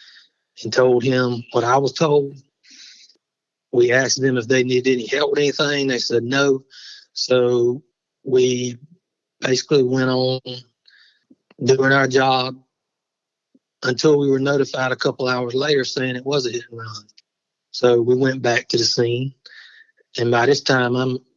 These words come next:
pretty aggravated because, you know, we were told it wasn't a hit and run. And, and I don't ever take, you know,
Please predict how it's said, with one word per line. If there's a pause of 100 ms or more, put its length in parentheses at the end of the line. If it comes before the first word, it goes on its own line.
(420)
pretty
aggravated
because, (580)
you
know, (1500)
we
were
told
it
wasn't
a
hit
and
run.
And,
and
I
don't
ever
take, (260)
you
know,